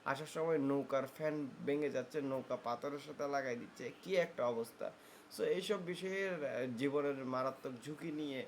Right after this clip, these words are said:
আইনশৃঙ্খলা বাহিনীকে ফাঁকি দিয়ে এই রাত্রে অন্য পাড়া দিয়ে হয়ে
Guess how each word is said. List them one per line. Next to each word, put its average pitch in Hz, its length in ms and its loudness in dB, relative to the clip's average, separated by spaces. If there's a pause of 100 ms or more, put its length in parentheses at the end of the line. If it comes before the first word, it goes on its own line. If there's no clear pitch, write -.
(360)
আইনশৃঙ্খলা 170 600 0
বাহিনীকে 156 440 0
ফাঁকি 156 360 -6
দিয়ে 143 340 2 (360)
এই 127 460 2 (840)
রাত্রে 131 520 4
অন্য 135 360 2
পাড়া 135 260 6
দিয়ে 156 300 2
হয়ে 143 360 6